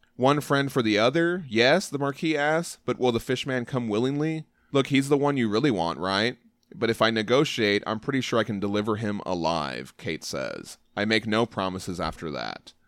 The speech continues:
"So I let you walk out of here. Is that it? But once you leave, what hold do I have over you?" "My being here isn't doing you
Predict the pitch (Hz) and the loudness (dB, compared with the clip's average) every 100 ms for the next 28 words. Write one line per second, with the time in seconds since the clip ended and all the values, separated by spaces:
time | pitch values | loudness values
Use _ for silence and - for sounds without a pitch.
0 | - - 131 131 160 143 123 120 117 123 | -8 4 6 8 6 4 4 4 4 2
1 | 139 117 98 78 76 92 113 104 104 110 | 2 0 -2 -2 -4 -6 -4 -2 2 4
2 | 110 123 147 _ _ _ - 110 127 135 | 4 4 0 _ _ _ -6 -2 0 0
3 | 127 113 139 135 123 127 - 131 139 127 | 0 2 2 2 2 -2 2 2 2 2
4 | 107 110 110 98 127 123 82 62 50 - | 2 2 2 2 2 0 -2 -4 -8 -14
5 | - _ _ _ _ _ _ _ - 131 | -20 _ _ _ _ _ _ _ -6 2
6 | 151 135 123 120 120 120 120 - 113 110 | 4 4 4 2 2 4 2 2 0 0
7 | 104 113 113 110 107 113 | -2 -4 -2 -2 0 -2